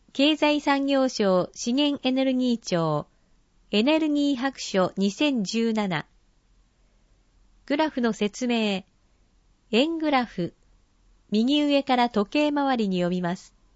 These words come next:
給湯、二十八点九パーセント。暖房、二十二点四パーセント。冷房、二点二パーセント、厨房、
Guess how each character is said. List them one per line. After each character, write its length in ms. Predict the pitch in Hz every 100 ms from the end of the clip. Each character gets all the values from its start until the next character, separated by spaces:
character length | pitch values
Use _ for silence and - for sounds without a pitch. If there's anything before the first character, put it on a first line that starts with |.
| _ _ _ _ _ _ _ _ _ _ _ _ _ _ _
給 220 | - 294
湯、 540 | 311 - 269 247 226 214 _ _ -
二 140 | 285
十 240 | 302 285 254
八 280 | 240 -
点 200 | - 202
九 220 | 190 247 262
パ 180 | 247
ー 60 | 240
セ 160 | - 220
ン 100 | 190
ト。 260 | 160 151 - _ _ _ _ _ _ -
暖 320 | 214 277 285
房、 420 | 254 240 220 202 _ _
二 180 | 240 311
十 220 | 294 269
二 240 | 247 262 240
点 260 | 220 196
四 220 | 185 247 247
パ 160 | 240
ー 60 | 226
セ 180 | - 208
ン 100 | 185
ト。 220 | 147 143 _ _ _ _ _ _ _ _ -
冷 300 | 226 285 277
房、 420 | 254 233 220 196 _ _
二 160 | 269 285
点 240 | - 214 180
二 140 | 185
パ 180 | 196 240
ー 40 |
セ 200 | 240 226
ン 80 | 208
ト、 260 | - 151 - _ _ _ _ _ _ _ _ _ -
厨 300 | 262 285 285
房、 480 | 262 240 226 214